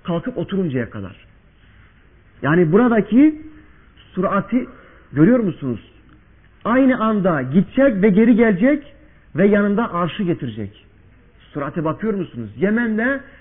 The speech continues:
Filistin arasında bir sürü kilometreler, bin, binden fazla kilometre mesafe var. Bu ayet-i kerimenin Neml suresinin otuz dokuzuncu ayet-i kerimesidir. Burada cinlerin nasıl bir surate ve harekete, intikale sahip olduklarını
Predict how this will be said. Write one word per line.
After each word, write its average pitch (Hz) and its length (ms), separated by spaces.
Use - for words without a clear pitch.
Filistin 190 380
arasında 214 680
bir 226 240
sürü 226 260
kilometreler, 190 560
bin, 180 280
binden 202 240
fazla 202 280
kilometre 175 400
mesafe 139 420
var. 95 180
Bu 170 120
ayet-i 214 260
kerimenin 214 280
Neml 226 200
suresinin 196 320
otuz 190 220
dokuzuncu 196 360
ayet-i 180 260
kerimesidir. 151 580
Burada 233 520
cinlerin 220 580
nasıl 226 340
bir 196 160
surate 208 640
ve 156 100
harekete, 180 600
intikale 185 680
sahip 190 260
olduklarını 170 640